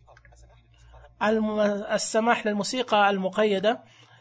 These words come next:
هنا فاضح تشغيل، تشيل عليها تصير إيقاف. حيقول لك إذا عملت رجوع: "موسيقى برودكاست غير فاضح".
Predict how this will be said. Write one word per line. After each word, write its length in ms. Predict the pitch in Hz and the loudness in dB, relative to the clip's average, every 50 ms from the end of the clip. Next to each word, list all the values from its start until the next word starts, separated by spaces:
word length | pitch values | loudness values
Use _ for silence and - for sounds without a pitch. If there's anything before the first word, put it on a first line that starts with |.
| _ _ _ _ - 220 | _ _ _ _ -8 -4
هنا 240 | 233 233 233 233 214 | -2 0 0 -2 -2
فاضح 480 | 226 - 254 269 269 254 277 - - | 0 2 4 4 6 4 2 0 0
تشغيل، 440 | - 233 208 - 226 214 240 285 - | -4 -4 -4 -4 -6 -6 -6 -6 -8
تشيل 360 | - - - - 247 233 220 | -8 -8 -6 -2 0 0 0
عليها 580 | 185 196 220 233 247 220 226 254 285 285 - - - - - - _ _ _ | 2 2 0 2 2 2 2 2 0 -2 -6 -14 -20 -20 -20 -20 _ _ _
تصير 460 | - 220 - - 240 240 240 240 - - - - - - - - - - - - - - - - - - - 220 | -12 -10 -6 -4 2 2 2 2 0 -6 -16 -20 -20 -20 -20 -20 -20 -20 -20 -20 -20 -20 -20 -20 -20 -6 -2 -2
إيقاف. 520 | 220 220 220 214 196 160 143 - - - - _ _ _ _ _ _ _ _ _ _ _ _ _ _ _ - _ _ - _ _ _ _ _ _ _ _ _ | -2 0 4 4 6 6 4 2 -4 -14 -20 _ _ _ _ _ _ _ _ _ _ _ _ _ _ _ -20 _ _ -20 _ _ _ _ _ _ _ _ _
حيقول 460 | - - 202 214 202 247 285 254 233 | -4 -2 0 0 0 -2 -2 0 2
لك 240 | 220 240 240 - - - | 0 0 0 -2 -10 -10
إذا 420 | 233 226 214 220 214 170 - - - - | -6 2 4 4 4 4 2 -4 -12 -8
عملت 360 | 180 190 214 233 233 - - | -6 -2 0 0 0 0 0
رجوع: 440 | 208 202 190 185 220 247 277 285 285 - - - _ _ _ _ _ _ _ - _ _ _ - _ _ - _ _ - - - - - - _ _ _ - | -2 -2 0 0 2 2 2 2 0 -4 -12 -20 _ _ _ _ _ _ _ -20 _ _ _ -20 _ _ -20 _ _ -20 -20 -20 -20 -20 -20 _ _ _ -4
"موسيقى 480 | 202 202 - - 277 254 262 220 208 | -2 0 0 0 -2 -2 0 0 0
برودكاست 640 | 208 214 208 208 214 - 240 247 269 254 - - 180 | 2 0 0 -2 -2 -2 0 0 0 0 -4 -8 -2
غير 180 | 180 214 233 226 | 0 2 2 2
فاضح". 580 | - 208 - - 147 131 - - - - - | 4 4 4 4 2 -2 -8 -12 -16 -20 -20